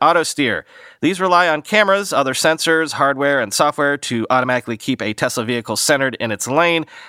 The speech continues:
and traveling at the speed of surrounding traffic. Tesla's highest-priced driver assistance option, F S D, includes what the company calls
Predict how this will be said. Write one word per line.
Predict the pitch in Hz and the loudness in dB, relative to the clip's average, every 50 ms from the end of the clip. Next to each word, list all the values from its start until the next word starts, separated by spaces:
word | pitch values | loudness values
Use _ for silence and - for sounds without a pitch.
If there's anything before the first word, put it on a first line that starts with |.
| - _ | -8 _
and | 120 143 151 - | -4 -2 -2 0
traveling | - 151 139 135 143 143 135 - | 0 0 0 0 -2 -4 -2 -2
at | 131 131 - | -2 -2 -2
the | - 131 | -2 -6
speed | - - - 131 123 120 113 | -6 -2 -2 -2 -2 -2 -2
of | - 117 110 | -2 -2 -2
surrounding | - - 120 110 104 104 101 | -2 0 0 -2 -2 -4 -6
traffic. | - - 156 156 143 135 104 _ _ _ - - - - - - _ - | -2 0 0 0 0 -2 -6 _ _ _ -20 -20 -20 -20 -20 -20 _ -4
Tesla's | 185 170 - - 156 143 | -2 -2 0 -2 -4 -4
highest-priced | - - - 202 220 262 285 262 - _ - 175 151 143 - - - _ | -4 -2 0 0 2 2 -2 -4 -6 _ -2 -2 -2 0 -6 -10 -12 _
driver | - 139 135 131 120 120 | 0 2 2 2 2 0
assistance | 117 120 - - 123 - - 120 - - | -2 -2 -2 -2 -4 -4 -4 -6 -4 0
option, | - 110 110 - - 120 117 120 - _ _ _ | 0 0 0 0 -2 -6 -6 -6 -10 _ _ _
F | 127 123 - - | -2 -2 0 -2
S | 120 117 - - | -2 -2 -2 -4
D, | 120 113 196 226 214 180 160 143 - - - - - - - | -2 -2 0 0 2 0 0 -2 -4 -8 -20 -20 -20 -10 -4
includes | - 123 139 135 - 143 143 147 123 | -4 -4 -2 -2 -2 -2 -2 0 0
what | 123 139 135 - | -2 -2 -2 -2
the | 127 | -8
company | - - 139 120 135 131 131 | -4 -4 -4 -2 -2 -6 -6
calls | 117 - - 147 131 123 123 123 117 | -6 -2 0 2 2 2 2 -2 -4